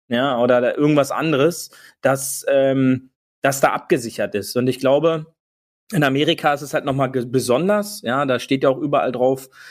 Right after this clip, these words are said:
was man alles nicht mit dem Produkt machen darf, weil dann irgendein Findiger dann schon mal auf die Idee kam, äh, dahingehend irgendjemanden zu verklagen. Ähm, und ja,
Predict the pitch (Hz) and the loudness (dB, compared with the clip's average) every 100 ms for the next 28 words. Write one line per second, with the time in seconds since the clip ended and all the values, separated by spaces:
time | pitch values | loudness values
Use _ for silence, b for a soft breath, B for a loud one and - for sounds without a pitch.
0 | B - 127 147 131 117 127 - 170 - | B -4 -2 0 0 0 -4 0 -2 2
1 | 196 196 - 180 170 175 165 160 165 156 | 2 2 0 0 0 0 -2 -4 -2 0
2 | 156 185 156 120 120 120 120 139 151 139 | 2 0 -2 -2 0 -2 0 0 0 0
3 | 127 120 - 147 160 151 147 139 135 135 | 2 0 2 2 4 2 2 2 0 0
4 | 143 135 127 131 120 131 139 131 131 135 | 0 0 0 0 0 0 0 0 -2 -10
5 | b b _ - 120 120 _ 117 131 147 | b b _ -2 -2 -2 _ 0 0 0
6 | 147 131 139 143 131 131 131 127 127 127 | -2 2 2 4 2 2 2 0 -2 -6
7 | - 104 - 107 147 180 196 190 B B | -4 -6 -4 -4 -2 0 0 -2 B B
8 | B 131 131 135 135 135 135 _ _ 131 | B -2 0 0 -2 -4 -10 _ _ -2
9 | 127 127 127 123 - _ _ 101 127 117 | 0 0 -2 -6 -16 _ _ 0 0 0
10 | - | -6